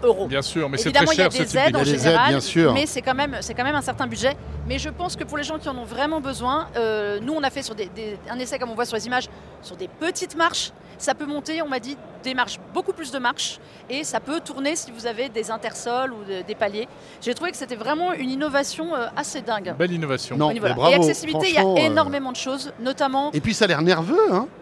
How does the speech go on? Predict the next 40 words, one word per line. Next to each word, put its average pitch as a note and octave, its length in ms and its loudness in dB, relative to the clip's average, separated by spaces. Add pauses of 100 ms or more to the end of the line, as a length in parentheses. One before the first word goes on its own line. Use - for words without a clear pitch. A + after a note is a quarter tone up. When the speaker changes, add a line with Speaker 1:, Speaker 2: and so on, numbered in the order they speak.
(200)
Speaker 3:
Enfin, F3 120 2
je C3 60 -2
veux D3+ 60 2
dire, D#3+ 160 2
Speaker 1:
Ça - 120 2
Speaker 3:
c'est, C#3+ 220 2
euh, A#2+ 200 -2
on C3+ 60 -4
Speaker 1:
Ah. B3 60 4
Speaker 3:
dirait G3 120 2
une A3 60 -6
petite C#3+ 260 -8
voiture E3+ 320 0
électrique, G3+ 260 2
Speaker 1:
Ah A#3+ 60 6
bah B3+ 80 8
ouais, C#4 40 8
Speaker 3:
quoi. C5 120 8
Speaker 1:
mais D4 100 -2
je - 60 -10
te F#4 80 -8
dis, C#5 80 -6
je - 100 2
pouvais C4 220 -4
bomber, C#4 300 0 (640)
hein. G4 80 -2
<laughs> - 580 -2
Ici, D4+ 200 0 (100)
les D#4+ 80 8
gens D#4 100 0
n'avancent C#4+ 240 2
pas C#4 140 6
dans B3+ 80 2
les A#3+ 180 0
allées, A#3+ 160 4 (140)
euh, A3 220 -2 (160)
ça C#4+ 120 0
manque D#4+ 160 0
d'un D#4 80 4
klaxon, B3+ 320 -2